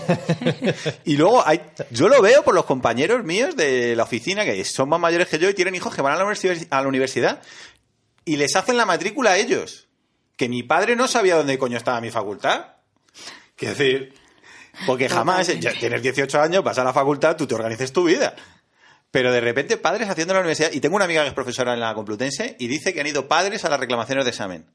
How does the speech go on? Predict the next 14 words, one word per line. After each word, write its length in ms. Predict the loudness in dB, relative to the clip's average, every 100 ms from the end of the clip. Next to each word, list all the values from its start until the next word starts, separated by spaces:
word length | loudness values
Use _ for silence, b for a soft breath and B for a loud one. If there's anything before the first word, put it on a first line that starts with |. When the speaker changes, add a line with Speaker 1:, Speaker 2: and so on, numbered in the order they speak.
| _ _ _
Speaker 1:
Eh, 360 | -4 0 0 2 2 2 2
Speaker 2:
Que 20 |
yo, 160 | 2 2
pa' 120 | 0
mí 80 | 0
eso 100 | -4
es 60 |
suspenso 540 | -4 -2 -2 0 0 0
instantáneo. 600 | 0 -2 0 0 0 -10 -8
Speaker 1:
Yo 180 | -4 0
tengo 200 | 2 4
una, 200 | 4 2
un 220 | 2 0
familiar 720 | 2 0 2 2 2 -2 -8